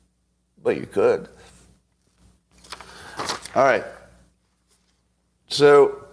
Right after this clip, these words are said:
um, is there anything I haven't talked about yet? Yeah, let me tell you what you're missing on, uh, the Scott Adams dot local s-,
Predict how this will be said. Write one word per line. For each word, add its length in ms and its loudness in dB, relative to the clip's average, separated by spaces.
um, 580 0
is 120 -8
there 120 2
anything 260 2
I 80 2
haven't 380 -2
talked 260 -6
about 400 -6
yet? 460 -10
Yeah, 180 -6
let 100 -4
me 80 -2
tell 140 2
you 120 6
what 200 2
you're 80 -4
missing 380 -4
on, 680 -2
uh, 320 -2
the 480 -10
Scott 400 -4
Adams 320 -2
dot 160 0
local 380 4
s-, 160 -8